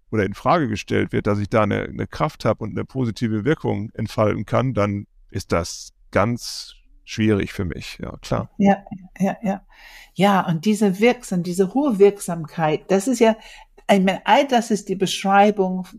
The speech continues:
Speaker 2: warum die anderen euch erleben als Verantwortung tragen, Fels in der Brandung,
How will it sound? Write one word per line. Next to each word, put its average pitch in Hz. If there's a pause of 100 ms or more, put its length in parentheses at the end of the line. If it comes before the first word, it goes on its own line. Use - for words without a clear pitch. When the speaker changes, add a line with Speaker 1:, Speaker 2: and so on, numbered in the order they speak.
(180)
Speaker 2:
warum 185
die 180
anderen 220
euch 196
erleben 190
als 170
Verantwortung 185
tragen, 180
Fels 190
in 185
der 185
Brandung, 180